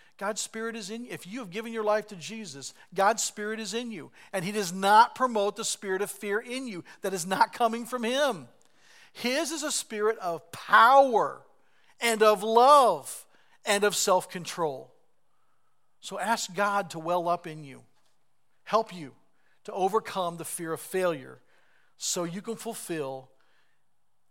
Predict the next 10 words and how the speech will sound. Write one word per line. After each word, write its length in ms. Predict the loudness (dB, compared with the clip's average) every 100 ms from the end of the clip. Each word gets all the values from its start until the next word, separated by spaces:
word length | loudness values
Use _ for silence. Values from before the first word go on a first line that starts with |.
| _ _ -20
his 300 | -8 -6 -6
calling 680 | -8 -6 -4 -4 -8 -14 -20 _ _ -12
and 120 | -10
his 200 | -8 -8
potential 720 | -10 -8 -6 -6 -8 -12 -18 _ _ _ _ -16
in 160 | -14
your 180 | -8 -6
life. 540 | -4 -4 -6 -14 -20 _ _ _ _ _ _ _ _ _ _
Let's 180 | -18 -16
pray. 320 | -10 -12 -12